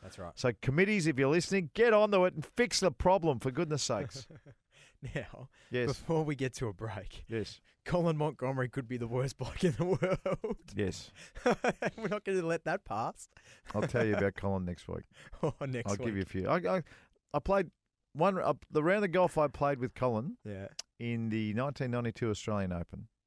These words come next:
Speaker 2: I've got fifteen rubbish bloke stories.
Speaker 1: <laughs>
Speaker 2: So I reckon from, we'll just pick 'em off, all right?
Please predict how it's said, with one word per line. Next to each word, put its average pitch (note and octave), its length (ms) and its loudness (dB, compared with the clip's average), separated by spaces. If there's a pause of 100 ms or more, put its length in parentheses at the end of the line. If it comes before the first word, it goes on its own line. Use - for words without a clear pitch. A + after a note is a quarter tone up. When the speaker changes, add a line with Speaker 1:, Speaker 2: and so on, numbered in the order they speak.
(760)
Speaker 2:
I've A2+ 180 -2
got A#2 220 2 (320)
fifteen C3+ 720 0 (1120)
rubbish A2+ 400 2
bloke A2 320 0
stories. G#2+ 640 -2
Speaker 1:
<laughs> - 40 -12 (520)
Speaker 2:
So B2+ 140 2
I C3 60 6
reckon C#3 360 2
from, A#2+ 340 -2 (260)
we'll C3+ 160 2
just E3 240 0
pick - 180 2
'em C3+ 100 2
off, A2+ 280 0
all G#2+ 60 4
right? C#3 220 2